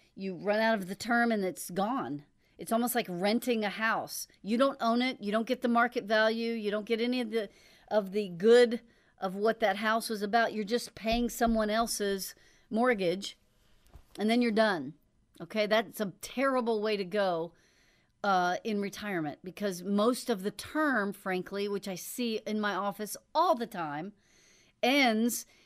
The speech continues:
at sixty-five, seventy. Well, guess what? A normal life expectancy of a person is between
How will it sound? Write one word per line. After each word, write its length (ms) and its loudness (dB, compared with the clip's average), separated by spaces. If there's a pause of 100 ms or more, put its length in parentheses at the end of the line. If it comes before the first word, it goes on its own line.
(180)
at 180 -4
sixty-five, 1300 -2
seventy. 920 0 (360)
Well, 100 -4
guess 320 -2
what? 380 -4 (580)
A 60 -4
normal 500 8
life 240 8
expectancy 800 2
of 80 2
a 80 2
person 480 0
is 120 -4
between 580 -2